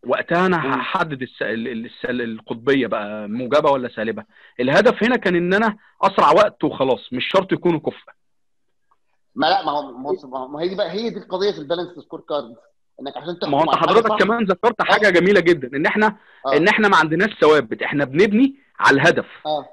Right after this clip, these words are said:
Speaker 1: وبناء عليه
Speaker 2: بالظبط.
Speaker 1: بنحدد قطبيه الكي بي اي.
Speaker 2: بالظبط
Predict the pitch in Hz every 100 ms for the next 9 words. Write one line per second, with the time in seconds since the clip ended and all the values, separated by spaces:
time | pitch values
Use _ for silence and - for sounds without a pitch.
0 | - 127 139 151 214 262 220 185 240 233
1 | 180 214 240 214 202 - 156 220 220 220
2 | - _ _ _ - 135 202 160 104 95
3 | _ _ _ _ _ _ _ _ _ _
4 | - 151 202 226